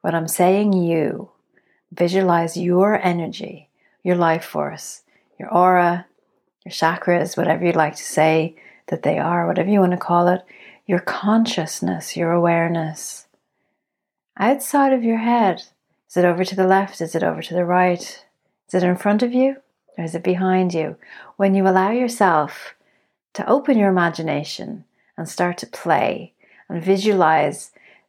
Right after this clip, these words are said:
sparkly energy or lights or colors, you can actually get a reading on what's going on for you.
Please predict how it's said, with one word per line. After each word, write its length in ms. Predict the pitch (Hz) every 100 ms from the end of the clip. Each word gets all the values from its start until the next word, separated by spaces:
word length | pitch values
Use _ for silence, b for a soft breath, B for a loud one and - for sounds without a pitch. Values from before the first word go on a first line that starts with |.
| _
sparkly 800 | - - 175 165 165 180 170 170
energy 680 | 156 160 160 156 151 156 - b b b _
or 160 | -
lights 480 | - 165 180 180 180
or 80 | 156
colors, 760 | - 180 180 180 170 175 - - _ _ _ _
you 100 | 202
can 180 | 196 208
actually 400 | - 233 - 262
get 180 | 240 190
a 140 | 185
reading 640 | 170 165 165 165 156 - - _ _ _ _ _ _ _ _ _ -
on 180 | 156 151
what's 220 | 180 -
going 320 | - 165 156
on 180 | 139 151
for 180 | - 151
you. 360 | 143 135 147